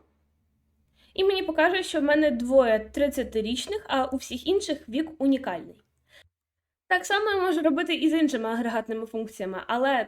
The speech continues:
не кількість, а інші агрегатні функції, вони несуть менше с-, сенсу за собою. Тому що максимальний вік кожного віку — це трошечки не те, що нам хотілось би. Але, в принципі, це реально. Окей,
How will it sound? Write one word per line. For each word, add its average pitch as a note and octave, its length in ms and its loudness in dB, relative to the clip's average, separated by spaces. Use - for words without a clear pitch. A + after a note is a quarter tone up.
не B3+ 320 2
кількість, C4 600 -4
а G#3 380 0
інші A#3+ 220 -2
агрегатні A#3+ 360 0
функції, E4 360 -2
вони D#4 260 2
несуть C#4 360 0
менше C#4 500 0
с-, - 400 -10
сенсу C4 320 0
за G#3 120 -2
собою. G3+ 420 -6
Тому C#4 220 2
що B3 200 -2
максимальний C#4+ 600 6
вік C#4+ 200 -4
кожного C4 480 4
віку — D#4+ 500 0
це D#4 160 6
трошечки C4 680 -2
не D#4 120 4
те, C4+ 160 2
що C4+ 140 0
нам B3 160 0
хотілось G#3+ 460 -4
би. - 80 -12
Але, D4 200 8
в F4+ 80 -4
принципі, E4 500 0
це B3+ 380 2
реально. G#3 400 0
Окей, C#4 400 -2